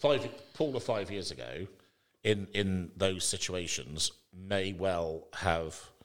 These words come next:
created a negative or a hostile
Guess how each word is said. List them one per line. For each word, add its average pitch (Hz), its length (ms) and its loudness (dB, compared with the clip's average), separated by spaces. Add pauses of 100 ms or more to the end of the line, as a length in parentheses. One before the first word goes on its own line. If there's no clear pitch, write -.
(1120)
created 92 640 0 (380)
a 82 160 0
negative 85 760 2 (260)
or 82 280 2
a 80 280 -2
hostile 82 800 2